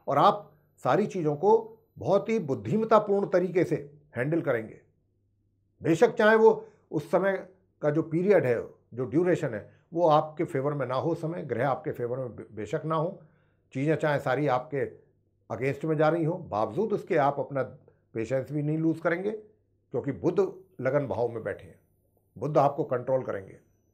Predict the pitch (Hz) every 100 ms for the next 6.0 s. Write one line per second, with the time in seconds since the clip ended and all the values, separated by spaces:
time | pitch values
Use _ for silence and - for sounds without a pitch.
0 | _ _ _ _ _ - 117 139 147 139
1 | 135 92 110 101 151 175 220 - _ _
2 | - 110 - - 113 113 147 113 107 101
3 | 104 85 117 104 92 - 80 - 87 139
4 | 170 143 143 110 135 160 156 - - 110
5 | 143 165 - 101 110 104 98 143 151 131